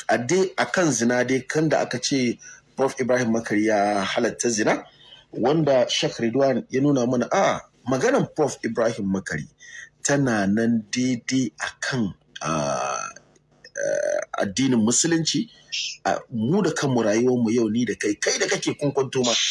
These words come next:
kana living akan darura. Aka zo aka kai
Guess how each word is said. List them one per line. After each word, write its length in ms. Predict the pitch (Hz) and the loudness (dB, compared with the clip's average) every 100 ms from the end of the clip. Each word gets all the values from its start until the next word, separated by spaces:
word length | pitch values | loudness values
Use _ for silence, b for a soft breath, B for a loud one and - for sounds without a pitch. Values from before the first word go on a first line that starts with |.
| - - - | -4 -10 -14
kana 480 | - 196 190 147 123 - | -4 0 2 4 2 0
living 520 | 131 170 143 143 139 - | 0 0 0 0 -2 -4
akan 400 | - - 143 117 - _ 101 | -8 -4 -2 -2 -4 _ -2
darura. 400 | 98 98 95 - _ B B B B B B _ _ 202 | -2 0 -2 -4 _ B B B B B B _ _ -2
Aka 280 | 240 233 | 0 2
zo 180 | 170 185 - | 2 2 2
aka 180 | 185 160 | 0 0
kai 320 | 165 160 | 0 0